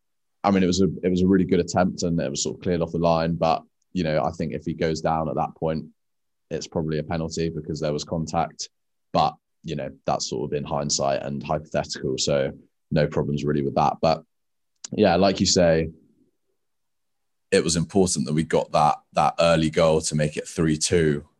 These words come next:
And we did. It was, again, it was a, it was an Ødegaard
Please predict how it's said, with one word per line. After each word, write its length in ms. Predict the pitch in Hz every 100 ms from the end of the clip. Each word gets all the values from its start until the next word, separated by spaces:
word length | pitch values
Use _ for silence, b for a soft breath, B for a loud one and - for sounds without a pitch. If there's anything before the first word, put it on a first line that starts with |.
| _
And 520 | 82 78 78 76 73 - -
we 120 | 80
did. 460 | 78 95 92 80 - - _ _ _ _ _ -
It 100 | 69
was, 140 | 80
again, 320 | 87 90 95
it 100 | 87
was 160 | 78 80
a, 600 | 82 80 80 80 80 - -
it 60 | 80
was 120 | 78
an 80 | 85
Ødegaard 800 | 90 87 85 87 80 80 76